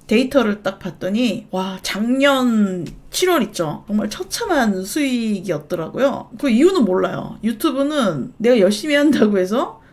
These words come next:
뭐 알아줄 때도 있지만 알아주지 않을 때도 있기 때문에 왜 갑자기 막 조회수가 안, 떡락을 하고 이유를 몰라요. 이유를 모른 상태에서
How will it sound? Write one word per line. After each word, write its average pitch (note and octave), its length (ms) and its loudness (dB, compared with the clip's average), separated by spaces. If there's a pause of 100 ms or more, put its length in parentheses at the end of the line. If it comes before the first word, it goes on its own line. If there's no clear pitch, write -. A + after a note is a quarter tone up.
뭐 F#3 160 0
알아줄 B3 340 0
때도 A#3 220 -2
있지만 A3+ 500 -2
알아주지 F#3 460 -2
않을 D#3+ 180 -6
때도 G#3 200 -4
있기 E3 220 -8
때문에 G3+ 640 -4
왜 E4+ 360 6
갑자기 C#4+ 500 0
막 B3+ 240 -2
조회수가 B3+ 420 -2
안, G#3 460 0
떡락을 D4+ 480 0
하고 A3 540 -2 (260)
이유를 D4 320 4
몰라요. F#3 460 4
이유를 C4+ 300 4
모른 G#3+ 340 -2
상태에서 C#4 720 -2